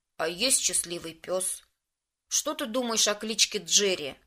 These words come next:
Пес наклонил голову и принялся лизать контейнер с такой силой, что он заскреб по асфальту. "Почему ты не спросил меня о том, что сказала миссис Кирби?" Конечно, я думала задать вопрос иначе, хотя в целом вообще не собиралась этого делать.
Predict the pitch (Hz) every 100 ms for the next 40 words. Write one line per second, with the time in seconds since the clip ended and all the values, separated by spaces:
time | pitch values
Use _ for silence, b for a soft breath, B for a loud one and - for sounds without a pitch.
0 | _ _ - 349 415 - 233 202 196 196
1 | 185 170 311 349 294 277 - 220 277 285
2 | 294 349 359 247 226 - 196 190 269 262
3 | 226 - 202 196 190 - - 339 254 -
4 | - - 196 185 277 - - 247 262 -
5 | 175 - - 165 - - 180 _ _ _
6 | _ _ _ _ - 277 - 339 453 415
7 | 415 - 349 349 330 294 262 254 247 254
8 | 349 392 - - - 220 208 226 220 220
9 | 214 226 - - 208 170 - 156 - _
10 | _ _ - 214 330 427 269 254 240 247
11 | 240 226 214 214 208 202 202 202 196 190
12 | 247 311 - - - - 208 247 - 359
13 | 339 247 220 220 247 226 - 185 185 175
14 | 165 - 160 151 165 160 160 165 180 -